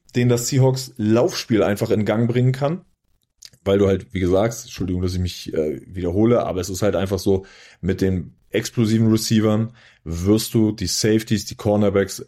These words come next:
immer weiter zurückziehen. Und da muss man ja auch noch dazu sagen, ähm, sie haben zwei gute Tight Ends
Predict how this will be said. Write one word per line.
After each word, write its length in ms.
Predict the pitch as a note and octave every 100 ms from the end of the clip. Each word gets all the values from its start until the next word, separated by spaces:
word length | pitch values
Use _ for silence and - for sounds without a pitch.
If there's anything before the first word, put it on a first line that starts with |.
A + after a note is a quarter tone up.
| -
immer 280 | A2+ G#2+
weiter 280 | G2+ A2+ A2
zurückziehen. 720 | - G#2 C3 B2+ - C#3 C3+ - _ _ - - _ _
Und 140 | - A#2+
da 80 | B2+
muss 160 | C3
man 140 | C3 B2
ja 60 |
auch 120 | A2
noch 140 | B2+ B2
dazu 320 | B2+ B2 B2+
sagen, 460 | A#2+ A#2 A#2 A2+ -
ähm, 560 | G2 G2+ G2+ G#2 F#2+ - _
sie 260 | F2+ G#2 G2+
haben 240 | G#2 G#2
zwei 560 | - G#2+ G#2 G#2 - - _ _ _ _ _ _ _ _ G#2+
gute 280 | F#2+ D3+
Tight 260 | - C3 C3+
Ends 380 | C#3+ D3 -